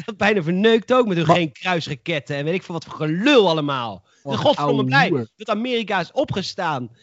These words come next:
Speaker 1: en ons godverdomme nog een oorlog heeft gegeven tijdens die walgelijke periode van seks en neuken en wiet. Bah!
Speaker 2: <laughs> Nou,
Speaker 1: Ja.
Speaker 2: mocht u weten wat, eh, Peter Bouwman vindt van, eh, negentien zestig tot negentien negenenzeventig.
Speaker 1: Ach,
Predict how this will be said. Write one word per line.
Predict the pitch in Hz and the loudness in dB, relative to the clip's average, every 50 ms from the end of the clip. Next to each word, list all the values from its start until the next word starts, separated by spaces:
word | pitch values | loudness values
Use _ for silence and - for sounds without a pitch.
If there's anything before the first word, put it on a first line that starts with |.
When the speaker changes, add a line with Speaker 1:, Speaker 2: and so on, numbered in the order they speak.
| _ - | _ -4
Speaker 1:
en | - 247 | 2 4
ons | 247 220 - | 4 4 4
godverdomme | - - 294 277 - - 247 254 233 226 | 2 0 -2 -2 -2 0 0 2 2 2
nog | 214 196 | 2 2
een | 233 | 4
oorlog | 262 302 311 285 | 4 4 4 4
heeft | 247 247 208 - | 4 2 0 0
gegeven | 180 160 - 196 180 160 127 131 120 113 - _ _ _ | -4 -2 0 0 0 0 0 -4 -6 -8 -8 _ _ _
tijdens | - 214 208 190 160 | 0 2 2 2 0
die | - 196 170 143 127 | -2 -4 -4 -6 0
walgelijke | 135 277 285 277 226 - 185 196 180 175 165 | 2 4 4 4 2 0 -4 -6 -6 -6 -6
periode | - - 185 165 180 190 202 196 190 180 165 | -4 -4 -2 -2 0 2 2 4 4 2 0
van | 131 151 143 | -2 -4 -6
seks | - - - - - 285 233 - - - - | -6 -8 -6 0 2 2 2 2 -2 -8 -12
en | 156 135 156 185 220 | -10 -10 -10 -8 -2
neuken | 254 285 285 240 202 - - 156 | 2 2 4 4 2 0 -6 -12
en | 147 143 143 139 | -12 -12 -12 -6
wiet. | 147 277 277 190 - _ - _ _ _ _ _ - - - | -2 -2 -2 -2 -4 _ -20 _ _ _ _ _ -18 -2 0
Bah! | 320 339 294 - - - - - - - - _ _ _ _ _ _ _ _ _ _ _ _ _ _ _ - _ _ _ _ _ _ _ _ _ _ _ _ _ _ _ _ _ - - _ - 349 - | 2 2 4 2 -2 -6 -14 -20 -20 -20 -20 _ _ _ _ _ _ _ _ _ _ _ _ _ _ _ -20 _ _ _ _ _ _ _ _ _ _ _ _ _ _ _ _ _ -16 -14 _ -12 -14 -12
Speaker 2:
<laughs> | - - - - - - 330 440 - - - - - 220 185 - | -12 -12 -12 -10 -6 -4 -4 -4 -6 -10 -14 -2 0 0 2 4
Nou, | 208 208 175 143 123 123 - - - - - - 180 190 190 175 - _ _ | 4 6 6 4 4 0 -4 -8 -14 -16 -14 -12 -10 -10 -10 -10 -12 _ _
Speaker 1:
Ja. | - 381 320 226 208 | 0 4 4 6 4
Speaker 2:
mocht | 208 208 - | 4 2 -2
u | 214 190 | -6 -4
weten | 190 190 185 180 - 185 170 | 0 0 0 2 2 0 0
wat, | 165 156 151 - | 0 -2 -2 -2
eh, | 165 160 156 | -2 0 0
Peter | 151 - 170 165 151 151 151 | 2 4 4 4 4 4 2
Bouwman | 160 160 160 156 147 123 | 2 2 2 0 -4 -6
vindt | - 151 147 - | -6 -6 -8 -8
van, | - 165 151 147 147 139 | -8 -6 -6 -6 -4 -6
eh, | 135 135 135 131 | -6 -6 -6 -4
negentien | 147 156 156 143 - - 143 139 139 - _ | -2 -2 -2 -2 -2 -4 -6 -6 -6 -6 _
zestig | - 143 - 196 185 - - 180 160 147 - | -8 -4 -2 -2 -2 -2 -2 -4 -6 -6 -6
tot | - 156 147 160 | -8 -8 -6 -4
negentien | 156 151 143 139 - 160 | -4 -4 -4 -4 -4 -2
negenenzeventig. | 151 147 143 139 139 143 - 202 208 202 190 196 - 170 156 - - 233 | -2 0 0 -2 -2 -2 2 2 4 4 4 4 4 4 4 4 0 -2
Speaker 1:
Ach, | 233 208 147 - - - - | -2 0 -2 -2 -6 -14 -20